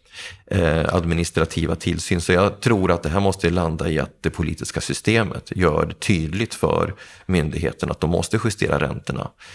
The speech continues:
Men jag, jag tar ju fasta på att det hon säger allra sist, som jag tycker är ett väldigt viktigt påpekande, och det är ju att bankerna tar väldigt lite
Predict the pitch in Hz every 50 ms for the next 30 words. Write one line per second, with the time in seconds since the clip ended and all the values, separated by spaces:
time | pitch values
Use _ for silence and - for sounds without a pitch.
0 | - - - - - 82 104 107 104 104 107 110 - - 80 - - - - _
1 | - 123 110 104 - 120 101 - - 143 135 - 113 101 95 - - - _ _
2 | - 90 90 95 101 101 90 92 - - 101 92 87 92 85 82 85 87 95 -
3 | - 135 120 - - - 80 78 - 92 85 87 87 85 87 87 82 82 98 95
4 | 90 - - - - - 98 90 - - 87 64 - - - 82 82 85 90 90
5 | 87 85 85 92 110 107 101 - - - 110 101 80 87 87 - - 95 95 92
6 | - 95 87 87 92 87 85 82 - - 95 107 120 113 95 90 82 - - -
7 | 185